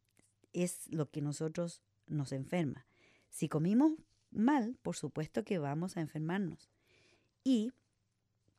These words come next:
obviamente que eso es lo que está pasando en nuestro planeta. Estamos comiendo, ahora se dice que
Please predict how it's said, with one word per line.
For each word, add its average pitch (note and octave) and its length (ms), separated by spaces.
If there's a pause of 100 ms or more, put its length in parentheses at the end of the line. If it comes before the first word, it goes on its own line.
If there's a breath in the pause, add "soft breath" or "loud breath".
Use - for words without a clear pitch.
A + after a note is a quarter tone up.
(220)
obviamente F3+ 540
que C#3+ 160
eso E3+ 160
es - 20
lo G#3+ 80
que F#3 80
está C#3+ 240
pasando A3+ 540
en F#3+ 80
nuestro F#3 260
planeta. F#3+ 480 (420 soft breath)
Estamos D#3 420
comiendo, E3 480
ahora F3 200
se D#3 180
dice E3 300
que C3+ 240